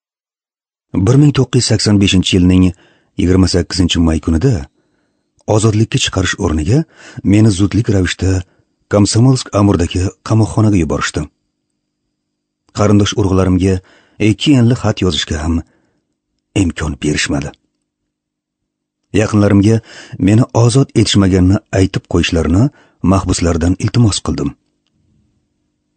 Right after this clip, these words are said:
Ular mening iltimosimni ado etdilar. Meni keyingi etap qamoqxonasiga jo'natishgani haqida oila a'zolarim mahbuslardan xat olishibdi.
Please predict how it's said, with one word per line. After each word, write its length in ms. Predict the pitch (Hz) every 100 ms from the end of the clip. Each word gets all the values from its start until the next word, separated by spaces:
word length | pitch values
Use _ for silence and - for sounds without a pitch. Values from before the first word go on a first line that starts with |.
| _ _
Ular 240 | 101 98 90 - _ _ _ _ _ _ _ -
mening 300 | 101 101 101
iltimosimni 760 | - 95 - 80 - 76 76 76 - _ _ _ _ _ _ _ -
ado 200 | 82 78
etdilar. 400 | 76 - 76 71 - _ _ _ _ _ _ _ _ _ _ _ _ -
Meni 240 | 107 120
keyingi 400 | - 113 117 123
etap 280 | - 101 101
qamoqxonasiga 720 | - 95 92 - 95 92 90
jo'natishgani 500 | 90 90 80 87 87
haqida 320 | 82 82 82 92 92 - - -
oila 340 | 104 113 127
a'zolarim 540 | - 113 101 101 110 117 - - -
mahbuslardan 760 | 92 110 104 117 - 95 82 90
xat 200 | - 90 -
olishibdi. 420 | 80 - -